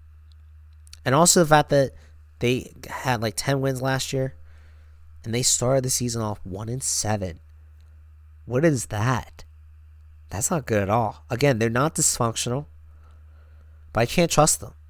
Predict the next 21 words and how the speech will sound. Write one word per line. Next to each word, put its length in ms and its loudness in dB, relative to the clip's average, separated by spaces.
That's 180 -8
really 280 2
what 200 -2
this 120 -4
category 560 -2
is. 200 -6
And 80 -6
I 60 -4
just 200 -6
gave 160 0
you 60 -2
the 80 -4
f-, 140 -14
six 440 -2
teams 360 -6
that 200 -12
fit 140 -6
it. 140 -18
And 160 2
then 220 -2
easily, 1120 -2